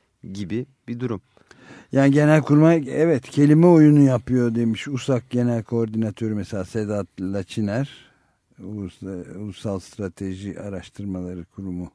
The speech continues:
Speaker 2: galiba açılımı. Sedat Laçiner demiş ki onun genel koordinatörü, "Ko-, kamuoyunun beklediği açıklama bu değildi. Açıklamalar soruları gidermekten çok soru işaretlerini artırıyor." demiş mesela. Ee, bir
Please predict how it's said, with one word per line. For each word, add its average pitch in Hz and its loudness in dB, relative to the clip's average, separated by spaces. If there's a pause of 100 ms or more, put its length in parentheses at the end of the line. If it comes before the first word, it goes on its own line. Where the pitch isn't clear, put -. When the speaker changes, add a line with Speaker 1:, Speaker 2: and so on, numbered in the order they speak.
(760)
Speaker 2:
galiba 95 -10
açılımı. 139 -4 (640)
Sedat 123 -2
Laçiner 123 -2
demiş 170 -2
ki 139 -4
onun 110 -2
genel 104 -6
koordinatörü, 107 -6
"Ko-, 131 -2
kamuoyunun 131 2
beklediği 127 -2
açıklama 120 -2
bu 135 -2
değildi. 127 0
Açıklamalar 120 0
soruları 123 0
gidermekten 120 0
çok 185 -2
soru 139 2
işaretlerini 113 -2
artırıyor." 117 -2
demiş 85 -14
mesela. 90 -10 (1000)
Ee, 117 -4
bir 127 2